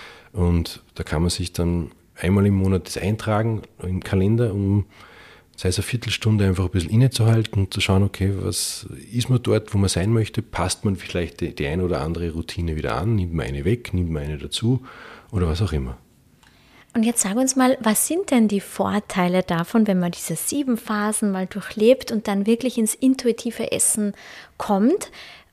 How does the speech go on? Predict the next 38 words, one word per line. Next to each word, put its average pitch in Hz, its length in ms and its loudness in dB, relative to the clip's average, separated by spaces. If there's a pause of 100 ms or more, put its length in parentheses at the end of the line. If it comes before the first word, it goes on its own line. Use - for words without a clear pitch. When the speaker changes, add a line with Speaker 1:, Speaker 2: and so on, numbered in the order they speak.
(160)
Speaker 2:
Was 269 260 4
fühlt 302 220 0
sich - 200 0
da 240 100 2
besser 208 400 4
an 196 140 4
im 202 120 4
Alltag? 190 520 2
Geht's 240 240 6
da 233 200 4
auch 226 100 2
ein 220 80 0
bisschen 226 260 0
darum, 208 320 4
dass 202 220 2
dann 190 260 2
das - 180 -4
Gewicht 262 460 0
vielleicht 254 340 0
das 240 140 4
ist, 254 140 -2
was 233 120 -2
man 233 80 4
sich 226 180 2
schon 247 100 4
immer 254 260 2
gewünscht 240 500 0
hat, 233 180 2
oder 214 200 2
hat 220 180 2
das 226 140 2
nichts 226 280 2
mit, 208 280 0 (500)
mit 214 220 0
dem 196 360 6
Wunschgewicht 202 800 2
zu - 180 -6
tun? 190 320 -2